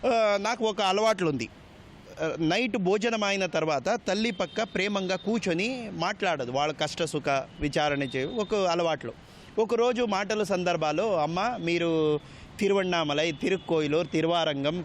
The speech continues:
తిరునల్వేలి, తిరుపట్టూర్, తిరువనంతపురం, తిరుపతి చూశారమ్మా?" అడిగాను. మా తల్లి గారు, "నేను ఇక్కడ బేలూరు హళేబీడే చూడలేదు నాన్న ఇంతవరకు."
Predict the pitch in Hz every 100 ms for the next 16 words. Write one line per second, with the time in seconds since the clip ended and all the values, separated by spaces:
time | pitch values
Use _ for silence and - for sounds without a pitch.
0 | - 165 160 165 147 139 147 180 170 165
1 | 151 147 135 170 196 - 165 170 160 147
2 | 139 135 139 185 151 180 208 165 143 180
3 | 247 - - - - 214 202 170 139 175
4 | 190 151 143 117 113 - - - - 120
5 | 135 143 143 170 165 160 156 156 151 -
6 | - - 123 127 143 170 156 160 160 151
7 | 135 117 113 143 170 185 175 165 160 160
8 | 175 - 147 139 131 127 123 120 117 120
9 | 120 117 113 - 107